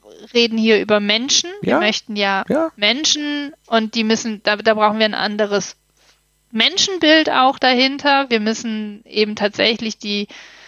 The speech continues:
Speaker 1: Personen in ihrer Individualität, in ihrer Situationsbezogenheit, in ihrer Ganzheitlichkeit sehen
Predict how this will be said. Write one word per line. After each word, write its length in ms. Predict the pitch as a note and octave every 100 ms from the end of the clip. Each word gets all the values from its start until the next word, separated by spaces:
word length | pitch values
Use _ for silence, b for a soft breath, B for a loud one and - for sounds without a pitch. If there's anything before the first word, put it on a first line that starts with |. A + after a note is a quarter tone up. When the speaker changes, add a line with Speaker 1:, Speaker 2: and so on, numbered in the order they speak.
| B B
Speaker 1:
Personen 800 | - G#3+ G#3 G#3+ A#3+ B3 A#3+ A3+
in 160 | G#3 G3+
ihrer 260 | G#3+ G#3+
Individualität, 1300 | - B3 C4 A#3+ A#3 A3+ G#3 G#3 G#3+ - G#3+ G#3 G#3
in 160 | G#3 G3
ihrer 520 | G3 G3+ G3+ G3 G3
Situationsbezogenheit, 1900 | G#3+ A#3 C4+ A#3+ - A3 A3+ A3 A3+ G#3+ - G#3+ G#3+ G#3+ F#3+ G3 G3 G3+ -
in 200 | G#3 G3+
ihrer 500 | - G#3+ G#3 G#3 G#3
Ganzheitlichkeit 1500 | G#3+ F#3+ A#3 A3 G#3+ G#3+ A3+ G#3+ - - G#3 G3+ G#3 G#3 - b b b b _ _
sehen 720 | - F#3+ A3 A#3 A#3 A3 A3+